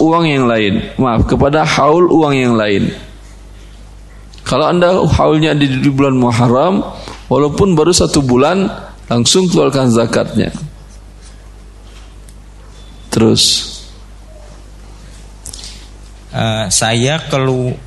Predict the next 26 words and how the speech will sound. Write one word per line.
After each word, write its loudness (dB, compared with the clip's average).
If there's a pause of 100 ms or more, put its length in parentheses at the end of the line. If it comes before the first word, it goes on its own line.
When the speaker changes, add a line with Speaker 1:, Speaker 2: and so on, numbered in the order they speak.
(680)
Speaker 2:
oh, -6 (160)
Assalamualaikum, -2 (320)
Ustadz -4
mau 0
tanya. 0
Speaker 1:
Assalamualaikum. -4 (120)
Speaker 2:
Saya -2
keluar 0
dari 0
bank 0
konvensional -2 (240)
dan -
Speaker 1:
Alhamdulillah. 0
Speaker 2:
dapat -4
uang 0
bulanan 0
satu -2
juta -2
tujuh 0
ratus -2
lima 0
puluh -2
ribu -2 (320)
setiap -2
bulannya. 0 (720)
Tapi -2